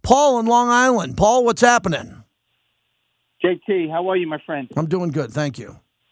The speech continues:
Speaker 2: I got a funny story. You got a minute?
Speaker 1: I do, yeah.
Speaker 2: So, from this weekend, so I'm a season ticket holder
Speaker 1: Mm-hmm.
Speaker 2: from, uh, from New York. So
Speaker 1: Okay.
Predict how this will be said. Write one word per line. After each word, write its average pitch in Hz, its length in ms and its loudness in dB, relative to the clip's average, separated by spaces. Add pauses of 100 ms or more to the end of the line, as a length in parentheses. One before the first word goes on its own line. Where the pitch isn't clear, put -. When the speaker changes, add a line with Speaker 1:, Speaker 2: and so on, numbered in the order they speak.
(340)
Speaker 2:
I 123 80 -8
got 139 140 2
a 139 120 0
funny 151 300 0
story. 104 300 4
You 98 60 -10
got 117 140 -2
a 123 40 -2
minute? 165 280 0 (240)
Speaker 1:
I 139 140 -2
do, 190 300 -4 (100)
yeah. 139 220 -6 (760)
Speaker 2:
So, 139 140 2 (200)
from 156 160 -2
this 160 100 2 (100)
weekend, 127 460 0 (160)
so 135 200 0 (760)
I'm 147 120 -6
a - 140 -2
season 131 320 0
ticket 110 220 -2
holder 87 320 -8 (120)
Speaker 1:
Mm-hmm. 143 300 -8
Speaker 2:
from, 110 260 -4
uh, 107 180 -4 (140)
from 131 160 -6
New 135 80 -2
York. 120 260 0 (240)
So 123 80 -2
Speaker 1:
Okay. 131 180 -2